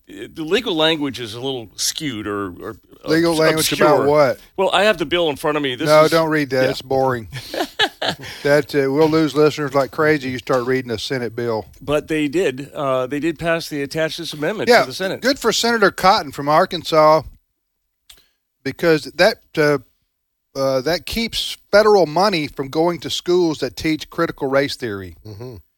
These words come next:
Speaker 2: That's a big, big victory right there on the part of the, uh, Republicans and Joe Manchin, the Democrat from West Virginia, but the efforts were led by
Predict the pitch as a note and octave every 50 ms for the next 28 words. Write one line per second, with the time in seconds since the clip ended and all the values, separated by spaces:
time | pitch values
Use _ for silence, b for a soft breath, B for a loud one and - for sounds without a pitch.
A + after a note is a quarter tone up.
0 | _ _ _ _ - F#3 - - D3+ C3+ B2+ G3+ G3+ F#3+ D3+ - F3+ D#3+ C#3+ C3+
1 | D#3+ - - - C3 B2 A#2+ A#2 A#2+ A#2 G#2+ - - B2+ A#2 A2+ A2+ A#2 A2 A2+
2 | A#2 A#2 A2 - - C#3+ C3+ C3 B2+ A#2+ A#2 A#2 A#2 A2+ A2+ A2+ G#2+ G#2+ G#2+ G2+
3 | - - - _ _ _ _ _ _ _ _ _ _ _ _ - A#2 - - D3+
4 | D3+ D3 D3 C#3 - D#3+ D3+ C#3+ C3+ - - D3 D3 D#3+ E3 C#3 E3+ D#3+ D#3 D#3
5 | D#3 D#3 D3 - - C#3+ C3+ A#2+ B2 C3+ C3+ C#3 B2+ - - C3 B2 A#2 - A#2+
6 | A#2+ B2 B2+ A#2+ - - A#2+ A2 B2 B2+ B2 B2+ B2+ B2+ A#2 A2+ A#2 B2 A2+ -
7 | - B2 C3 C#3+ C#3 - D3 - - A#2+ A#2 A#2 A#2+ A#2+ B2+ C3 B2 A#2 A2 A#2
8 | A2+ A2+ A2 G#2+ G2+